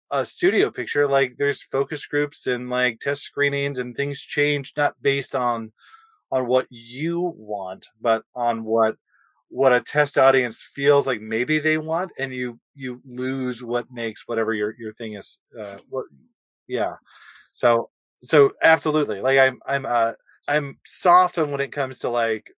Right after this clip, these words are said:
like, pure, uh, like, auteur vision. I think it needs to be tempered through other people.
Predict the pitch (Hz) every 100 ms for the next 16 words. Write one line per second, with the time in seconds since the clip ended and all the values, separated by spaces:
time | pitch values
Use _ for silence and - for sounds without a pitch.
0 | _ _ _ 127 113 107 - - 143 131
1 | 123 117 110 107 _ _ 113 101 98 -
2 | _ _ _ _ _ _ _ - 113 107
3 | - 113 110 - 131 127 113 117 113 113
4 | 143 147 151 120 113 120 113 120 120 127
5 | 131 135 - 110 110 - 131 117 120 113
6 | 113 _ - 113 120 117 110 123 107 101
7 | 113 113 165 190